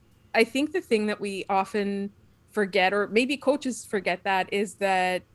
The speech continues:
when you have an N H L roster, any kind of professional sports roster, the easiest thing to change is the coach. So whatever coach comes in, they have to look at all of their players.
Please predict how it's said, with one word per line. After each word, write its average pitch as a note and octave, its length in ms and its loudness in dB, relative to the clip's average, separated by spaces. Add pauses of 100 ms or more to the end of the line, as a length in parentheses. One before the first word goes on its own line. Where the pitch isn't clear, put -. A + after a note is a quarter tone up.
when G#3+ 200 -4
you D#4+ 220 -2
have G3 420 -4
an F#3+ 140 -4
N F3+ 140 -6
H G3 200 -8
L F#3 120 -4
roster, F3+ 420 2
any C4+ 240 2
kind A#3+ 200 -2
of G3 80 -6
professional F#3+ 520 -6
sports F3+ 400 -4
roster, F3 420 -2
the G#3 220 -4
easiest C4+ 340 0
thing G3 160 -2
to F3+ 80 -10
change F3+ 300 -4
is F3 100 -8
the F3+ 60 -10
coach. - 400 -6 (340)
So A3+ 200 4
whatever C4+ 340 6
coach C#4+ 280 0
comes A3 280 0
in, A3 120 2
they G3 80 0
have G#3+ 180 -2
to A#3 80 0
look A3 200 0
at G#3 100 -2
all G3+ 180 0
of G3 40 -6
their F#3+ 140 -6
players. F#3 420 -4